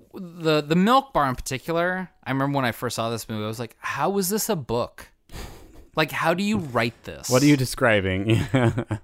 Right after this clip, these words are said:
Speaker 1: it's like, even if you were to write down, like, i-, if you or I were to dictate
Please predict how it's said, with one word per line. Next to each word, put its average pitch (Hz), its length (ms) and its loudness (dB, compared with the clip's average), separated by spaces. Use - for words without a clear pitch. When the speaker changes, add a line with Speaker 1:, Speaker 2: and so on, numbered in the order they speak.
Speaker 1:
it's 208 240 4
like, 202 220 -2
even 247 300 -2
if 254 200 -4
you 220 100 -4
were 220 140 0
to 185 160 -6
write 120 640 -4
down, 120 540 -4
like, 107 360 -10
i-, 151 40 -2
if 156 360 -4
you 202 240 -2
or 190 180 2
I 110 580 0
were 110 320 -4
to 104 640 -6
dictate 101 720 -6